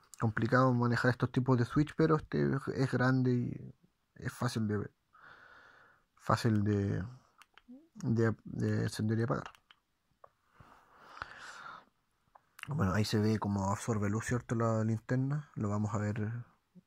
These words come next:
ahora sin luz, un ratito más. Bueno, aquí tiene otra característica importante igual la linterna, que es esta correíta, la clásica correa para llevarla en la, colgando de la mano, que no se caiga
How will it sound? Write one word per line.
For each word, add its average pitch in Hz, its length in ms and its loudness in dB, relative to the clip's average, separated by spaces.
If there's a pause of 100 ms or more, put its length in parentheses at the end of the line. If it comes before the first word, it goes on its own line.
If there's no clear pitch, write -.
(160)
ahora 104 320 -2
sin 120 300 0
luz, 147 160 -2 (540)
un 117 180 -2
ratito 120 240 -2
más. 143 120 -2 (1040)
Bueno, 110 200 2
aquí 143 180 2
tiene 180 220 4
otra 180 220 4
característica 165 480 2
importante 156 420 0
igual 151 160 4
la 156 200 0
linterna, 135 680 2 (120)
que 131 100 -2
es - 200 -4 (160)
esta 143 220 -2
correíta, 127 420 2
la 117 140 0
clásica 120 340 0
correa 113 360 2
para 101 360 -4 (1600)
llevarla 113 400 4
en 107 120 2
la, 104 120 0
colgando 110 400 2
de 113 40 4
la 104 100 2
mano, 120 260 4
que 117 80 2
no 117 80 2
se 117 100 -2
caiga 113 480 0